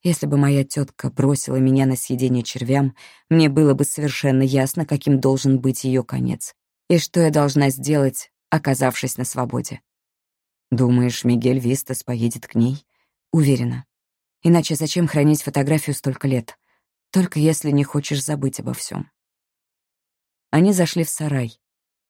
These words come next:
Несмотря на заброшенность и обветшалость, было заметно, что люди сюда наведываются.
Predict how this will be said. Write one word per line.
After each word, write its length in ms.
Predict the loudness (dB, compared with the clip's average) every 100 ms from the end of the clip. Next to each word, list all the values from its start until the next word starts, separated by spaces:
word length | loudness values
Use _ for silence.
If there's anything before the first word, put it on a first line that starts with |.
| 0
Несмотря 480 | 0 2 0 2 2
на 100 | 4
заброшенность 800 | 2 2 0 0 -2 -2 -2
и 40 | -4
обветшалость, 880 | -2 -4 -6 -4 -2 -2 -6 -12 -20 _ _ _ _
было 220 | 2 4
заметно, 480 | 4 2 2 2 0
что 180 | 0 2
люди 220 | 2 2
сюда 320 | -2 -2 0
наведываются. 840 | 2 0 -2 -4 -6 -6 -8 -12